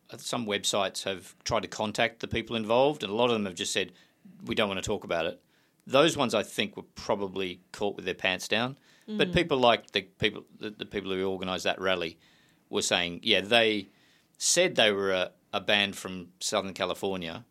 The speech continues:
Speaker 1: that were coming to do this thing, and then the filmmakers' security wouldn't let us on stage when we realised something was going wrong.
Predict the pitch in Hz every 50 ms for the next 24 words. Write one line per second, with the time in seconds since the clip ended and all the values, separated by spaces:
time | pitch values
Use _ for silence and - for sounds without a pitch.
0 | _ - 101 - - 87 - 104 90 87 85 - - 87 90 87 82 87 82 -
1 | - - 92 95 101 98 98 101 107 110 107 101 101 - _ _ _ _ _ _
2 | - - - - - - 143 160 170 139 113 90 - - 87 - - 98 90 -
3 | 98 95 92 90 90 87 90 110 107 117 101 98 95 92 87 - 95 90 - -
4 | - 107 95 92 90 87 - 98 92 92 92 92 98 98 95 92 90 - - 98
5 | 90 - 92 90 90 87 80 - 104 90 85 90 101 104 92 80 85 120